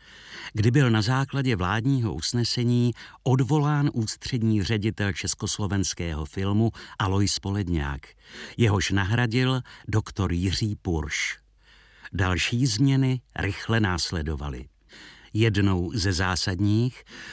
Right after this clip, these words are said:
bylo jmenování ústředního dramaturga Ludvíka Tomana v prosinci devatenáct set šedesát devět. Především z jeho iniciativy docházelo po roce devatenáct set šedesát devět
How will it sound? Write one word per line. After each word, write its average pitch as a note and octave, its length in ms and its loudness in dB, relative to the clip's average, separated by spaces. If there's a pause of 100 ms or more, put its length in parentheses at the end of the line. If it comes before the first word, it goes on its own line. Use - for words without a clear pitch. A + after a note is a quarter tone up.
bylo B2 220 4
jmenování D#3 800 4
ústředního C#3+ 720 0
dramaturga B2 800 0 (240)
Ludvíka A2+ 640 0
Tomana F#2+ 480 0 (380)
v - 140 -14
prosinci A2 640 0
devatenáct G#2 600 -2
set - 240 -8
šedesát F#2+ 580 -4
devět. D2+ 580 -6 (720)
Především D#3 600 2
z D#2 140 -2
jeho A2 380 0
iniciativy F#2 800 -2
docházelo A#2 640 -2
po A2+ 140 -4
roce A#2 260 -2
devatenáct A2+ 520 -2
set - 160 -6
šedesát F#2+ 580 -4
devět G2+ 480 0